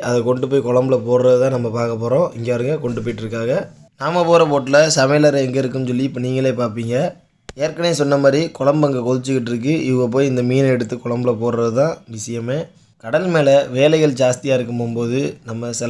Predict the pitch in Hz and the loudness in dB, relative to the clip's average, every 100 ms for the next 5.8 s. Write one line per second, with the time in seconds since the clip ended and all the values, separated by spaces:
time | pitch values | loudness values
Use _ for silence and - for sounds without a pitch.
0 | 120 127 143 131 117 117 120 127 131 123 | -2 -2 0 -2 -2 -4 -2 -2 -2 -2
1 | 113 113 110 120 143 - _ _ _ _ | -4 -4 -2 -2 -4 -8 _ _ _ _
2 | 127 123 131 131 135 135 123 120 113 113 | -10 -2 0 0 0 -2 -2 -2 -4 -6
3 | 110 113 107 110 104 131 147 - _ _ | -4 -4 -6 -8 -6 -6 -8 -12 _ _
4 | _ - 117 123 135 139 123 113 151 143 | _ -16 -8 -2 0 0 -2 -4 -6 -6
5 | 143 131 123 123 117 123 123 123 | -6 -2 -2 -4 -6 -4 -2 -2